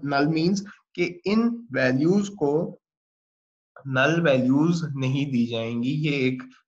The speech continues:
अ, constraint या एक rule हम लोगों ने यहाँ पे सेट किया। इसके बाद comma लगाया,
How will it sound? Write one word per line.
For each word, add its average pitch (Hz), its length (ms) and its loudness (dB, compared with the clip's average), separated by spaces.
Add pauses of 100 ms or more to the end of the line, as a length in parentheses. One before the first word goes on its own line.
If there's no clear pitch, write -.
अ, 120 300 0
constraint 147 680 0
या 147 180 2
एक 135 300 -4
rule 123 300 -2
हम 123 160 -8
लोगों 113 160 -4
ने 113 100 -6
यहाँ 123 240 -8
पे 147 200 -10
सेट 120 240 -12
किया। - 240 -20 (280)
इसके - 180 -14
बाद 139 280 -2
comma 143 200 0
लगाया, 196 400 4